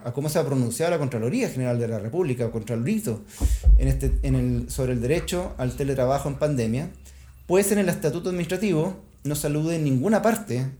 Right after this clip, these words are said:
al concepto de teletrabajo, a diferencia del sector privado, que es más fácil de, de encajar. Esas serían las razones del por qué hoy no se está, eh, avanzando en esta modalidad en el sector público.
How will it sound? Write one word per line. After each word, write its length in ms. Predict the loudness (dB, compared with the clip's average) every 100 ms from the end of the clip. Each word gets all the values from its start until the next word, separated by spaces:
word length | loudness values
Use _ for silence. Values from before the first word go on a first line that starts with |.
| -10
al 100 | -8 -4
concepto 420 | -2 -4 -4 -4
de 80 | -2
teletrabajo, 680 | 0 2 0 0 -6 -8 -14 -20 -20 -16 -8
a 80 | -4
diferencia 400 | -2 0 0 -2
del 60 |
sector 220 | -6 -4 -2
privado, 320 | 2 2 2
que 80 | 0
es 60 |
más 140 | 0 -2
fácil 420 | -2 -4 -2 -6
de, 300 | -4 -4 -4
de 60 | -6
encajar. 400 | -8 -10 -12 -16
Esas 180 | -10 -4
serían 200 | -2 2
las 100 | 0
razones 440 | -2 -6 -4 -4 -6
del 100 | -8
por 240 | -8 -12
qué 220 | -8 -6
hoy 320 | -2 -2 -2 -8 -10 -10 -10 -14
no 100 | -8
se 120 | -6 -6
está, 600 | -4 -2 -2 -4 -8 -12
eh, 160 | -6 -4
avanzando 800 | -4 -4 -4 -4 -2 -4 -6 -18 _ _
en 240 | -6 -4
esta 180 | -2 -2
modalidad 640 | 0 0 2 2 0 -4 -6
en 140 | -4
el 80 | -4
sector 320 | -6 -10 -12
público. 460 | -12 -16 -18 -18 -20